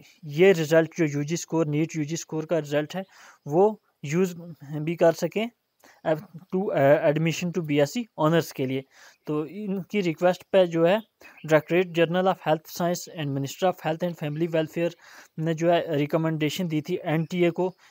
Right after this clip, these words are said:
इस रिलेटेड, और एनटीए ने जो है ये डिसीजन दिया है कि ये रिज़ल्ट जो है वो यूटिलाइज कर सकते हैं, हम्म,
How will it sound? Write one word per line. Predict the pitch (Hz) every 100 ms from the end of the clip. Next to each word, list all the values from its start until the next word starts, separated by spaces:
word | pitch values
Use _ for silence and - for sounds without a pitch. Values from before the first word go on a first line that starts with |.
| -
इस | 170 170
रिलेटेड, | 151 151 151 175 _ 156
और | 143 151
एनटीए | 160 180 196 196
ने | 185 185 165 139
जो | 160 151
है | 156 185 - - -
ये | 151
डिसीजन | 139 143 165 156 170
दिया | 139 143 160
है | 165
कि | 165
ये | 190 156 156
रिज़ल्ट | 151 135 147 151
जो | 147
है | 147
वो | 151 190 -
यूटिलाइज | 151 139 147 147 170
कर | - 160
सकते | - 147 170
हैं, | 190 - - - _ 160
हम्म, | 151